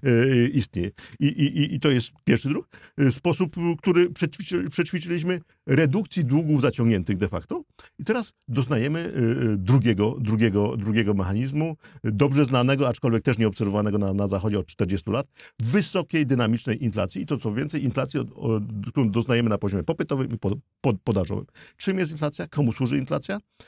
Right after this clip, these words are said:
Na pewno jest czymś, co nie służy, e, e, e, gospodarce. Ale z punktu widzenia relacji między dłużnikiem a wierzycielem,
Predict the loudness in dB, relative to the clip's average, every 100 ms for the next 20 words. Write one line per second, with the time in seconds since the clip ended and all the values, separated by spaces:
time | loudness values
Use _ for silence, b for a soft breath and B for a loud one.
0 | b -6 -4 -2 0 -2 -2 -6 -4 -2
1 | 0 0 -2 -2 0 0 0 0 0 0
2 | 2 0 0 -2 -4 -6 -8 -8 -6 -4
3 | -4 -4 -4 -4 -6 -10 B B 2 2
4 | 2 -2 -2 0 2 2 2 0 0 2
5 | 0 -2 -4 -4 -4